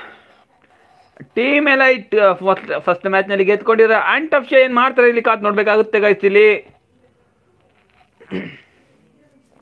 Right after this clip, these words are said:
ಅನೀಶ್ ಅವರೇ, ಈಗ ನೋಡಿ, ಈಗ ಖಂಡಿತ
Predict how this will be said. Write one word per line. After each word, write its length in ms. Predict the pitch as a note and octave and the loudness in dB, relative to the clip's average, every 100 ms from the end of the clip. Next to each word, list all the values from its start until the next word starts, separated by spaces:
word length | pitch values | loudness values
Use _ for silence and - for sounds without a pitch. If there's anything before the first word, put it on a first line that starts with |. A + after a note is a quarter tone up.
| _ _ _ - _ _ - | _ _ _ -20 _ _ -4
ಅನೀಶ್ 300 | C4+ D4+ C4+ | 0 2 4
ಅವರೇ, 160 | C4 | 4
ಈಗ 260 | B3+ B3+ C4 | 4 2 2
ನೋಡಿ, 400 | B3 A#3+ A#3 A3 | 2 2 2 0
ಈಗ 80 | A3 A3+ | 0 0
ಖಂಡಿತ 320 | A3+ A3 | 0 0